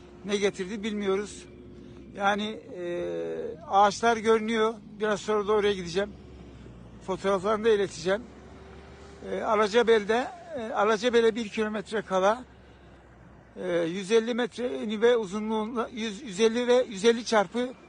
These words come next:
yüz çaplarında bir çığ düştü.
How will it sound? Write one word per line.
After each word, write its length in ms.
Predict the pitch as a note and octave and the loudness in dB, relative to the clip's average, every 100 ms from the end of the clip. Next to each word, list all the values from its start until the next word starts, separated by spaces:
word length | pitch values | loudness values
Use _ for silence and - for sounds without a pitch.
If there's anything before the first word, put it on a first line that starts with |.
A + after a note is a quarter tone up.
| - | -8
yüz 320 | G#3+ A#3+ G3+ - - - - - - - | -2 -2 -4 -16 -20 -20 -20 -20 -20 -18
çaplarında 760 | - G#3 G#3 A3 G3+ F#3+ A3+ B3+ - - - - - - - - - | 0 0 2 0 0 0 -2 -2 -10 -20 -20 -20 -20 -20 -20 -20 -10
bir 140 | G3 A3 | -4 -4
çığ 300 | - A#3 A3 | -2 0 0
düştü. 440 | G3 - G#3 G#3+ | -2 -6 -2 -2